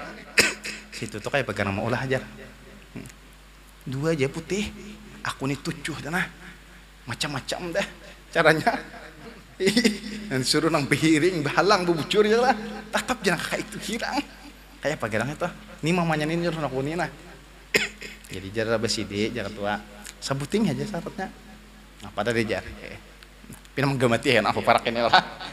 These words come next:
<laughs> Ini pacang dapat nih. <clears throat> Sebuting apa? <laughs> Atau tahu dulu udah ketua ya apa? <laughs> Membuat angkal-angkal aja. Wah, ya tua.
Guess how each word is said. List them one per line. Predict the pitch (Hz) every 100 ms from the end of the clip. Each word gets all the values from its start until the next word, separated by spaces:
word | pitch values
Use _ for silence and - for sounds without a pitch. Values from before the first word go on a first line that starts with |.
| 196
<laughs> | 180 175 202 - -
Ini | 170
pacang | 254 262 233
dapat | 202 247 160
nih. | 131 - - - -
<clears throat> | - - - -
Sebuting | 110 104 113 110 104 - - - -
apa? | - - - - - - - - - - - - - - - - - - - - - - -
<laughs> | 214 214 214 - 180 208 - - - - - 254 - - 277 - - - - - -
Atau | - 247 - - -
tahu | - 156 160
dulu | 170 180 185 208
udah | 214
ketua | 214 208 226 277
ya | 156 131
apa? | 127 135 - 254 - - - - 175 156 151
<laughs> | - - - - - - - - -
Membuat | 104 101 107 120
angkal-angkal | 107 101 98 98 104 101
aja. | 98 95
Wah, | 101 147 151 127 104 101 104
ya | 107
tua. | 113 113